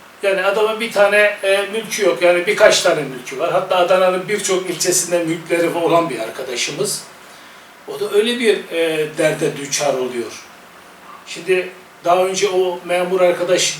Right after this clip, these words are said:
görmüşse orada fazla parayı, o diğer memurlar neden görmüyor?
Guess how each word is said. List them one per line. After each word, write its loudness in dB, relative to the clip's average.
görmüşse 0
orada -4
fazla -2
parayı, 0
o -6
diğer 4
memurlar 0
neden 2
görmüyor? -2